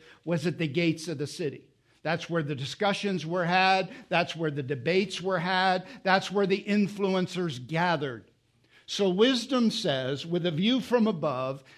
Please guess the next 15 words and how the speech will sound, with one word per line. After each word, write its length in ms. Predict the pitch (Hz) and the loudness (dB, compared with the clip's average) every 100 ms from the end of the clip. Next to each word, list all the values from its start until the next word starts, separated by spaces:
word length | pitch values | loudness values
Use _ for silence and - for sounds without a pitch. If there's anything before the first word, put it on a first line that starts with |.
| - | -12
at 220 | - 185 - | -2 0 0
the 80 | |
critical 500 | 170 - 220 269 254 | -4 2 2 2 0
junctures 680 | 180 170 226 233 226 233 202 | 0 2 2 2 -2 -2 0
of 140 | 214 170 | -2 0
life, 400 | 160 131 147 - | 0 -2 -6 -8
crossroads, 960 | - 202 185 - 135 113 127 143 - - _ _ - - | -2 0 0 -4 -6 -6 -8 -10 -14 -20 _ _ -20 -10
and 120 | 180 190 | -2 2
at 200 | 196 196 | 2 0
the 100 | 180 | -4
critical 540 | - 226 247 226 240 | 0 4 4 2 0
decision-making 1200 | 180 214 - 247 226 226 226 226 226 220 220 208 | 0 -2 0 2 2 4 4 4 2 0 0 -2
places, 880 | - 226 240 220 - 131 147 147 - _ _ _ _ | -2 2 4 2 -2 -10 -10 -14 -18 _ _ _ _
the 80 | 165 | -6
gates, 800 | 151 202 202 151 - - - - | 0 4 4 4 0 -14 -18 -18